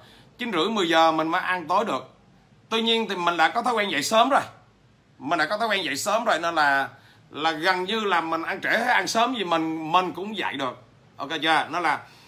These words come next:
với các bạn còn đang tập á, thì các bạn phải ăn tối sớm, à, trước bảy giờ. Tại vì trước bảy giờ thì, à, thì, thì chúng ta mới có cái chất lượng giấc ngủ nó tốt hơn.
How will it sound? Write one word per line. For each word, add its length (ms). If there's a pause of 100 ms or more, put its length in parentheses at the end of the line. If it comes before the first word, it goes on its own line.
(120)
với 260
các 160
bạn 200
còn 220
đang 200
tập 160
á, 140
thì 120
các 60
bạn 220
phải 520
ăn 280
tối 260
sớm, 320 (360)
à, 500
trước 300
bảy 240
giờ. 240 (600)
Tại 100
vì 200
trước 160
bảy 140
giờ 240
thì, 300 (680)
à, 460 (500)
thì, 720
thì 520
chúng 80
ta 120
mới 100
có 80
cái 140
chất 240
lượng 400
giấc 200
ngủ 560
nó 640
tốt 200
hơn. 220